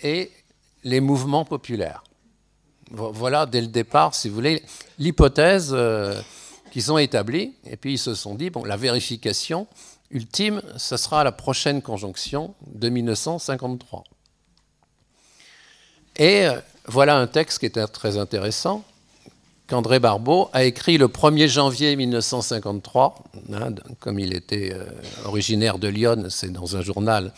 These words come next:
qui s'appelle Lyon Républicain. Donc, euh, il met en pratique. En général, quand il trouve quelque chose,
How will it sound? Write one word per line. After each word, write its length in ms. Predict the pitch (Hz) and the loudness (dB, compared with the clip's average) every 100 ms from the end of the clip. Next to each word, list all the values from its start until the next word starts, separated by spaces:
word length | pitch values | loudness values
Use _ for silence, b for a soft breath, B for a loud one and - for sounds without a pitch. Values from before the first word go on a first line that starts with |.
| B | B
qui 60 | - | -4
s'appelle 380 | 104 - 104 - - - | -2 0 -2 -2 -12 -8
Lyon 340 | 107 135 143 | 4 6 8
Républicain. 720 | 120 110 113 104 98 - 143 - B B B B B B _ _ | 6 0 -4 -6 -6 -4 -6 -8 B B B B B B _ _
Donc, 380 | 113 131 185 - | -6 -4 -4 -2
euh, 540 | 120 107 104 104 110 120 123 - - _ - | -2 0 -2 -6 -10 -14 -16 -20 -20 _ -6
il 140 | 135 | 0
met 80 | 143 | 2
en 100 | 165 | 2
pratique. 640 | - 131 - 110 - - - - - | 0 -4 -4 -12 -12 -20 -20 -20 -18
En 60 | |
général, 420 | 101 101 98 135 | -14 -8 -4 -4
quand 200 | - 101 | -4 -10
il 40 | 107 | -12
trouve 240 | - 107 | -8 -6
quelque 240 | 101 92 101 | -6 -6 -6
chose, 400 | - 135 135 | -2 -4 -4